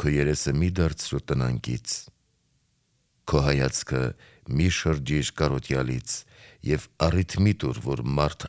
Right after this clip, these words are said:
անիծի քեզ, քանզի երբ նա իր հոգու դառնության պահին քեզ անիծի, նրա խնդրանքը կլսի Տերը։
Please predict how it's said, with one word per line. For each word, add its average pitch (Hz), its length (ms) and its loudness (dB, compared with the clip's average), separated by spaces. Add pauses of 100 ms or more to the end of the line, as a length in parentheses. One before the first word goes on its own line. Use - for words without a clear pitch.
անիծի 73 580 -2
քեզ, 67 400 -4 (380)
քանզի 73 440 0
երբ 78 380 -2
նա 80 160 4
իր 76 160 0
հոգու 73 400 -2
դառնության 76 560 0
պահին 76 400 0
քեզ 73 320 -2
անիծի, 76 420 0 (360)
նրա 71 260 0
խնդրանքը 67 720 -4
կլսի 64 480 -4
Տերը։ 57 420 -4